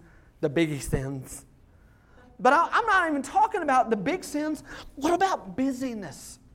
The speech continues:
What about being preoccupied with the world? What about wanting and having a desire to pray, but the desire for Netflix overruns the desire for prayer?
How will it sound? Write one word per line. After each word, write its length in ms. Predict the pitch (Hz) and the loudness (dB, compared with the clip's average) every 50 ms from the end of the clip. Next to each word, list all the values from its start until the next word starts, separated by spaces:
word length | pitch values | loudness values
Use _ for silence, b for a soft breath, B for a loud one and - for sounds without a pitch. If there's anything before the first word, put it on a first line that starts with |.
| - - - - - - - - - - - - - - b b b b b b b b b b b b b | -20 -20 -20 -20 -20 -20 -20 -20 -20 -20 -20 -20 -20 -20 b b b b b b b b b b b b b
What 140 | 302 370 | 2 2
about 240 | - 403 330 269 262 | 4 2 0 0 0
being 240 | 302 311 302 269 214 | 0 0 0 -2 -4
preoccupied 760 | - - 285 285 277 247 254 254 - 269 - 240 247 220 202 | -6 -4 0 0 0 0 0 -2 -6 -6 -2 0 0 0 0
with 100 | 214 214 | -2 -4
the 60 | 226 | -4
world? 480 | 226 226 240 262 277 277 226 170 - B 339 349 294 269 | -2 2 4 4 6 4 4 2 -4 B -10 -10 -4 0
What 120 | 302 403 | 0 0
about 320 | 453 427 415 311 294 208 202 | 2 2 2 2 2 2 0
wanting 460 | 196 180 220 254 277 285 302 302 294 | 0 2 2 4 4 4 2 2 0
and 140 | 269 247 220 | 0 -2 -2
having 260 | 220 247 254 262 247 | -2 -2 -2 0 -2
a 60 | 220 | -2
desire 360 | 175 170 196 220 196 220 240 | -2 -2 -4 -4 -2 0 0
to 80 | 240 214 | 0 0
pray, 500 | - - - 220 233 240 254 269 277 254 262 B B B B B | -2 -4 -2 0 2 4 2 2 0 -4 -10 B B B B B
but 220 | - 226 214 208 | -2 -2 0 2
the 80 | 214 196 | 0 2
desire 760 | 170 196 185 147 165 226 220 226 247 254 262 269 262 247 | 2 0 0 0 0 0 0 2 2 4 4 4 4 4
for 240 | 233 - - 226 208 | 0 -4 -2 0 0
Netflix 680 | 196 202 202 214 220 208 - - 240 233 233 233 - - - - | 0 0 2 0 0 0 0 -2 0 0 0 -2 -4 -10 -4 0
overruns 680 | 226 220 220 220 220 214 214 208 208 214 208 202 170 | 2 4 4 4 4 2 2 0 0 -2 -2 -4 -6
the 160 | 175 196 180 - - - - - - - - | -6 -8 -8 -8 -10 -20 -20 -20 -20 -16 -12
desire 800 | 170 190 160 - - - - - - 180 170 175 190 180 170 180 196 - - _ _ | -12 -12 -12 -12 -18 -20 -20 -18 -16 -16 -14 -14 -14 -16 -16 -16 -18 -20 -20 _ _
for 200 | - 185 170 160 - - - _ - - | -16 -14 -14 -16 -16 -20 -20 _ -20 -20
prayer? 280 | 185 160 165 165 170 | -20 -20 -20 -20 -20